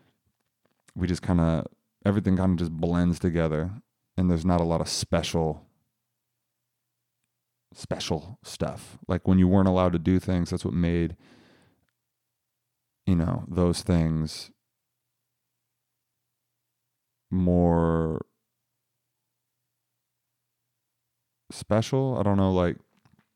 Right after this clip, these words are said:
you wanted to pursue them more because you ha-, it's like, you know, there was some, like,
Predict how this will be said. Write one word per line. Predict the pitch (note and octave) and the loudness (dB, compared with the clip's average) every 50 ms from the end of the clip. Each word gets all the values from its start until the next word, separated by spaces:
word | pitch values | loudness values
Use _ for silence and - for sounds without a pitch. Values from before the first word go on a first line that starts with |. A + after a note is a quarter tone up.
| _ _ _ _ _ - | _ _ _ _ _ -10
you | F#2+ F#2+ | -6 -4
wanted | F#2 F#2 F#2+ F2 E2 | -4 -2 -2 -2 -4
to | E2 | -4
pursue | - - F#2+ - - - - G2 F#2 | -4 -4 -6 -6 -4 -4 -2 -2 0
them | F2 E2+ E2 E2 | 0 0 -2 -2
more | D#2+ E2 D#2+ D#2+ D#2 D2+ D#2 E2 F#2 | -2 -4 -4 -4 -4 -6 -8 -8 -8
because | - - - F2+ D#2+ D#2+ | -6 -2 -2 0 0 0
you | E2+ | 0
ha-, | F2 - - - - - - - - - | -2 -2 -6 -16 -20 -20 -20 -20 -16 -12
it's | - A#2+ - | -8 -4 -2
like, | B2 - - - - - - - - - - _ - - _ _ _ _ _ _ _ - | -2 -2 -2 -4 -10 -18 -20 -20 -20 -20 -20 _ -20 -20 _ _ _ _ _ _ _ -6
you | - A2 | -6 -4
know, | G2 F2+ D#2+ - - - - | -4 -4 -8 -10 -14 -18 -14
there | - A2 A2 | -8 -4 -2
was | A2 G#2 G2 - | 0 0 -2 -2
some, | - F#2+ F#2+ F#2 | -2 -2 0 0
like, | F2+ F2+ F2 E2 E2 | 0 0 0 -2 -4